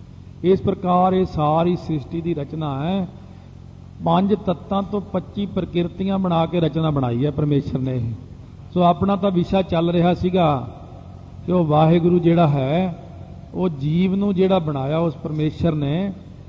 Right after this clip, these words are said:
ਇਹਦੇ ਵਿੱਚ ਆਪਾਂ ਦੇਖ ਰਹੇ ਹਾਂ ਵਸਤੂ। ਵਸਤੂ ਦਾ ਮਤਲਬ ਹੈ ਉਪਾਧੀ। ਜੀਵ ਦੇ ਵਿੱਚ ਤਿੰਨ ਉਪਾਧੀਆਂ ਨੇ।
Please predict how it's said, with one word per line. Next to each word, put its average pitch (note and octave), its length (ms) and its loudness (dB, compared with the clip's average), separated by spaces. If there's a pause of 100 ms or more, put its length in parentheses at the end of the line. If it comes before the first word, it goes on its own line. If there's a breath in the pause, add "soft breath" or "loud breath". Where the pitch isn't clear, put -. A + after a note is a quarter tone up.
(440)
ਇਹਦੇ F#3+ 280 4
ਵਿੱਚ F#3+ 220 0
ਆਪਾਂ F3 300 -2
ਦੇਖ D3 260 -2
ਰਹੇ F3+ 80 -4
ਹਾਂ F3+ 120 -6
ਵਸਤੂ। D3 480 -2
ਵਸਤੂ D3 420 -2
ਦਾ F#3+ 100 2
ਮਤਲਬ E3 260 -2
ਹੈ F#3+ 60 -2
ਉਪਾਧੀ। E3+ 680 -2
ਜੀਵ D#3+ 360 0
ਦੇ G3+ 140 4
ਵਿੱਚ G3 200 -2
ਤਿੰਨ F#3 320 -2
ਉਪਾਧੀਆਂ F#3+ 520 0
ਨੇ। A#2 180 -4